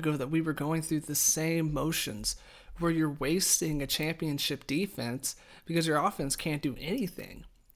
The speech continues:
And at this point, you know, we're even seeing, uh, you know, very questionable play calling coming in. And that was the same gripe we had with Brady Hoke's staff. So the parallels, I think, are really driving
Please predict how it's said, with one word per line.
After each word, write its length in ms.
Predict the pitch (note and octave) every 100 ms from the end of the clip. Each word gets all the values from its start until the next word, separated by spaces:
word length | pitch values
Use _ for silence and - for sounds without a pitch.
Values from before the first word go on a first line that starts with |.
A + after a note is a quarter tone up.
| - - E3
And 140 | E3
at 100 | D#3+
this 140 | F3
point, 360 | - G#3 G#3 F#3
you 120 | F3
know, 80 | E3+
we're 160 | D#3+ -
even 360 | F#3 F3+ F3+
seeing, 580 | E3 - E3 D#3 D3+ C#3 - - - - - - - -
uh, 380 | E3 D3 C#3 C3
you 140 | B2+ E3
know, 80 | C#3
very 400 | G#3+ F3 F#3 E3
questionable 680 | - - D#3 - E3 D#3 C#3+
play 280 | - D#3+ F3
calling 460 | - D3+ C#3 C3+ -
coming 320 | D#3+ D3 C3+
in. 200 | A2+ D#3 - - - - - -
And 120 | - D#3+
that 80 |
was 100 | D#3+
the 60 | E3
same 300 | - E3 E3
gripe 360 | D#3 D3 D3+ E3
we 120 | D3+
had 400 | D#3 D3 D3+ - -
with 300 | E3 D#3 D3
Brady 280 | D#3+ D#3 D#3+
Hoke's 300 | D#3+ A3+ -
staff. 400 | - - - - - - - -
So 160 | - F3
the 80 | D#3+
parallels, 760 | - F3 F#3 G#3+ G3 D#3 C#3+
I 100 | C#3+
think, 180 | D3 D#3
are 80 | C#3
really 260 | C#3+ D#3+ D3+
driving 800 | D3+ C#3+ C3+ D3+ D#3 D3 C3+